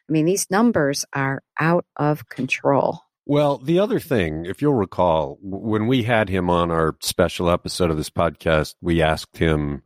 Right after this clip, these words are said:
Speaker 2: how he, how he originally educated himself. And he talked about reading a good bit about the nineteen eighteen pandemic. This is proceeding almost identically to that.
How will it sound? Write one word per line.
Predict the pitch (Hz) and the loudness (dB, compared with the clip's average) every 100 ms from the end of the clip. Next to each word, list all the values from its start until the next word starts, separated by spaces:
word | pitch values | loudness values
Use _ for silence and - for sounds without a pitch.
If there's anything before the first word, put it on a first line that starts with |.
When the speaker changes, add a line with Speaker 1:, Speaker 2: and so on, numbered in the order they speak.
| _ - - _ | _ -20 -20 _
Speaker 2:
how | 87 82 | -2 2
he, | 92 73 71 - | 2 0 -6 -8
how | 87 85 | -2 0
he | 80 78 78 73 69 - | 0 0 0 0 -2 -6
originally | 101 82 87 80 80 73 73 | -4 0 0 0 -2 0 0
educated | 78 73 - 76 71 | 0 -2 0 0 0
himself. | 73 - 85 - | -2 -2 -2 0
And | 95 | 0
he | |
talked | - 107 - | 2 0 0
about | 87 85 76 | 0 0 0
reading | 92 85 82 | 0 0 -2
a | |
good | 69 82 71 | 0 0 0
bit | 82 | -2
about | 71 76 - | 0 -2 -2
the | |
nineteen | 78 76 73 78 71 | 0 0 0 -2 0
eighteen | 71 - 73 67 | 0 -2 -2 0
pandemic. | - 67 65 65 62 - - - - - | 0 0 0 -2 -4 -12 -20 -20 -20 -8
This | 107 143 - | 0 0 2
is | 123 92 85 - _ _ - | 2 2 -2 -6 _ _ 0
proceeding | 107 - 107 92 85 78 73 - | 0 2 2 2 2 0 -4 -2
almost | 113 101 - | 0 0 -2
identically | 82 78 92 87 - 78 | -2 2 2 2 -2 -6
to | - 78 | -2 0
that. | 76 71 | 2 0